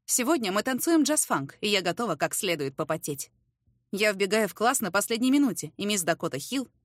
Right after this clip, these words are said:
миниатюрная спортивная брюнетка с короткой стрижкой и малиновой повязкой в волосах, недовольно качает головой, уперев руки в бока. Поздоровавшись со мной и дождавшись, когда я встану на свою позицию, она поворачивается лицом к зеркальной стене, включает музыку и вскидывает руку вверх,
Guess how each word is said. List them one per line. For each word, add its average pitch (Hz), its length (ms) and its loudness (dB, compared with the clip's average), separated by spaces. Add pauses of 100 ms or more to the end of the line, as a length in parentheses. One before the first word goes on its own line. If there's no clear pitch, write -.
(140)
миниатюрная 294 640 2
спортивная 196 520 -2
брюнетка 208 400 -2
с - 60 -6
короткой 190 360 -2
стрижкой 247 420 -4
и 240 140 -2
малиновой 240 420 0
повязкой 233 420 -2
в 147 40 -8
волосах, 165 420 -4 (220)
недовольно 208 580 2
качает 302 340 0
головой, 240 480 0
уперев 175 420 -2
руки 156 260 -4
в 147 60 -8
бока. 147 360 -4 (460)
Поздоровавшись 190 680 -2
со 185 140 -2
мной 190 160 -2
и - 20 -2
дождавшись, 180 640 -2
когда 196 240 -2
я 214 120 -2
встану 214 300 -2
на 165 80 2
свою 180 300 -2
позицию, 180 640 -4
она 285 220 0
поворачивается 233 640 -4
лицом 208 360 -4
к 160 40 -4
зеркальной 156 420 -2
стене, 196 440 -6
включает 254 480 -4
музыку 285 420 0
и 254 80 -4
вскидывает 311 560 -2
руку 185 260 -4
вверх, 160 300 -6